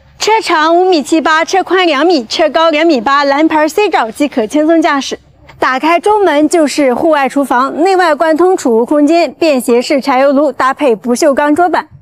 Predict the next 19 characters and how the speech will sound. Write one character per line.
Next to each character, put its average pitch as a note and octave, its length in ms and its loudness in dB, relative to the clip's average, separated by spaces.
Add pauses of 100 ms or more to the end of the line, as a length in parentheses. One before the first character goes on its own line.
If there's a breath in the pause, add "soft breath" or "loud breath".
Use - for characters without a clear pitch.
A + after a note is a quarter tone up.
(340)
进 G#4 200 0
入 F#4+ 120 2
车 F#4+ 200 0
内， F4 240 0
驻 F4+ 220 0
车 F#4 220 0
时 D4 180 -2
可 E4 180 -4
以 C4+ 160 2
是 B3 300 0
四 D4+ 300 -2
到 C4 240 0
五 A3 140 0
人 B3 260 0
对 C4 200 -2
坐 G3+ 240 -4
会 A3 200 -4
客 A3+ 160 -4
厅。 C#4 320 -2